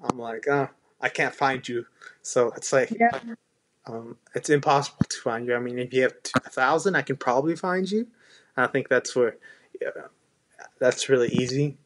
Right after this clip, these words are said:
Speaker 1: or five hundred, or maybe I just know you, um, and you're not necessarily into the whole kind of social media thing, 'cause I'm not into social media at all.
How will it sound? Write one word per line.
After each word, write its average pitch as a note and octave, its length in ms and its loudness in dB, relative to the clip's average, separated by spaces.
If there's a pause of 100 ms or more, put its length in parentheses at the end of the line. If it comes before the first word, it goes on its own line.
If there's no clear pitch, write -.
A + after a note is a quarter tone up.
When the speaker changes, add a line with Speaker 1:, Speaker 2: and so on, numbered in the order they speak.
(160)
Speaker 1:
or B2 100 2
five B2 280 2
hundred, B2+ 420 0
or A#2+ 80 -4
maybe C3 240 2
I C#3 80 0
just C3 300 -2
know B2+ 100 2
you, C3+ 300 -2 (600)
um, - 260 -12 (400)
and B2 120 -16
you're A#2+ 220 -6
not A#2+ 180 0
necessarily A#2+ 680 -2
into A2+ 240 -4
the G#2+ 120 2
whole A2+ 340 0 (340)
kind A#2 200 -2
of G#2 60 -6
social A#2 340 0
media B2 320 0
thing, C3+ 180 -2
'cause B2 160 0
I'm B2+ 140 4
not B2 200 4
into A2 220 -2
social A2 360 2
media A#2 320 -4
at G#2 60 0
all. G2+ 220 2